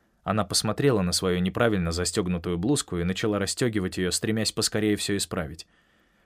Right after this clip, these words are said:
Пальцы у нее заметно дрожали. «Пожалуйста»,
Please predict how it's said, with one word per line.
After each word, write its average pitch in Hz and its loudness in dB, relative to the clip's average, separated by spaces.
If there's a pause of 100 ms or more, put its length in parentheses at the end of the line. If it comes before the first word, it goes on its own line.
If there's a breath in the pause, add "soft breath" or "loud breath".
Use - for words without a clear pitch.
(100)
Пальцы 151 6
у 135 2
нее 131 0
заметно 110 0
дрожали. 92 -2 (760)
«Пожалуйста», 170 4